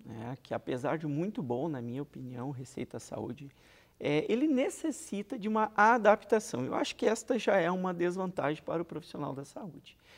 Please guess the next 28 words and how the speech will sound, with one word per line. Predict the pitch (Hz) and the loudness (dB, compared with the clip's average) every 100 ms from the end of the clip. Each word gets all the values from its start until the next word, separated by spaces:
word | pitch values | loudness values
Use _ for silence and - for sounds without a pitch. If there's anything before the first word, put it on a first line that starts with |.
| - | -10
Então, | - | -4
a | 123 | -2
gente | 143 139 | -2 -2
ainda | 143 160 214 | 0 0 -2
tá | 214 156 160 | 0 2 2
em | 208 | 0
tempo, | 208 147 156 175 180 254 359 - - - 233 | 0 2 2 0 -2 -2 -2 -12 -20 -20 -8
né, | 120 - | -6 -4
temos | - 139 | -4 -2
aí | 143 127 | 0 2
dois | 135 175 196 | 2 2 2
meses | 147 147 151 135 | 0 0 0 -4
e | 131 117 110 - _ - | -4 -4 -6 -14 _ -8
pouquinho | - - 151 160 | -8 -6 -4 -2
pela | 160 151 135 | 2 2 2
frente | - 131 147 180 269 - - - | -2 -4 -4 -8 -12 -14 -20 -10
até | - - 151 | -10 -2 -2
o | 180 | 0
início | 208 175 165 180 - 156 | -2 0 -2 -2 -6 -4
da | 156 | 2
obrigatoriedade. | 160 185 226 214 226 233 277 175 127 - 160 | 2 2 0 0 2 2 4 4 4 0 -4
Já | - | -2
dá | 330 214 | 2 2
para | - | 0
os | 294 | -8
profissionais | - 190 - - 147 170 170 | -2 -2 -2 -4 -2 -2 0
irem | 175 208 - - - | 0 -2 -10 -20 0
testando, | - 277 - 277 233 240 240 247 | 4 4 6 10 10 8 4 0